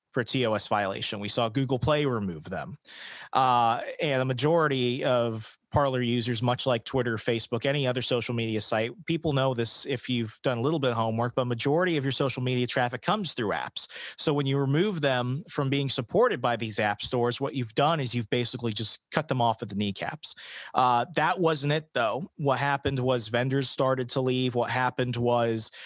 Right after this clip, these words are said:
um, you know, payment processors started pulling out. Uh, text message services, email services that help create the infrastructure all started pulling out. And then the final, final kill switch was what happened with, uh, A W S, A-, Amazon Web Services.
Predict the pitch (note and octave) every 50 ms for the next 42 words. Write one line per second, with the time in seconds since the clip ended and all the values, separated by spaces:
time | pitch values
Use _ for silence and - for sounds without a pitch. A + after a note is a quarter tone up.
0 | - - - C3 B2 A2+ A2 G#2+ G#2 G#2 G#2+ - - - D#3 B2+ A2+ G#2 G#2 -
1 | _ - C3 B2+ - - C#3+ D3 C#3 C#3 - - C#3+ C3 C3 B2+ - - C3 B2+
2 | - - C3+ C3 B2 - - C3+ B2+ B2 A#2+ B2 A#2+ - - C3 B2+ B2 B2 B2
3 | A#2+ A#2+ A#2 A#2 A#2 A#2 A#2+ - - - - - - - - A2 - - D#3 D3
4 | - - - C#3+ C#3 - - C3+ B2 - - - C3 B2+ B2 B2 B2 - B2+ A#2+
5 | A#2 C#3 - C3 C#3+ D3 C#3+ C3+ C3 B2+ B2 - - B2+ A#2+ A#2+ A#2+ A#2+ - -
6 | B2 A#2 A2+ - A#2+ A2 - - C3 B2 B2 D3 - - - - D3 B2 A#2+ -
7 | - A#2 A2+ - B2+ C3 B2+ - C3+ B2 - - D3 C3 B2 - - - B2 A#2
8 | G#2 A#2 A#2+ A2+ - - B2 A#2 A2 A2+ A2+ - B2 A#2 A#2 A#2 A#2 A#2 A#2 A#2
9 | A#2 A#2 - - - - - B2 - A#2 B2 C#3 C#3 C#3 C#3+ D3 D3 B2+ - -
10 | D3 D3 C#3+ C#3 B2+ A#2 - - - - C#3 C#3+ C#3 B2+ A#2 - - D3+ C#3+ C3+
11 | - - C#3+ C3+ A#2+ - - - B2 B2 A#2+ A#2 A2+ A2+ A2+ - A#2 A#2+ A#2 B2
12 | A#2+ A2+ - - A#2 A2+ A#2 A2+ - - A2+ G2 C3+ B2+ B2 B2 A#2+ A#2 A2+ A2+
13 | B2 D3+ D#3 - - - - - - C3+ B2 B2 B2 A2+ B2 A2+ A2 G#2+ B2 D#3
14 | D3+ - - A2 F2 - - - - - - -